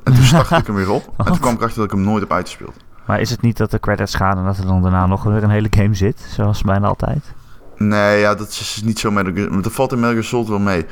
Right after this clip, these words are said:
Speaker 1: Oh, Death Stranding is daar heel erg in.
Speaker 2: <laughs>
Speaker 1: Death Stranding heeft drie verschillende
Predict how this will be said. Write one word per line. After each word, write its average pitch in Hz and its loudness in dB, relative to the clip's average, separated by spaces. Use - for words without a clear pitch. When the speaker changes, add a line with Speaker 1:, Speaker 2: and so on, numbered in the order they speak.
Speaker 1:
Oh, - -2
Death 113 0
Stranding 98 -2
is 87 -2
daar 87 0
heel 87 2
erg 82 0
in. 87 -6
Speaker 2:
<laughs> 92 0
Speaker 1:
Death 110 -2
Stranding 117 0
heeft 101 -4
drie 104 -2
verschillende 95 -2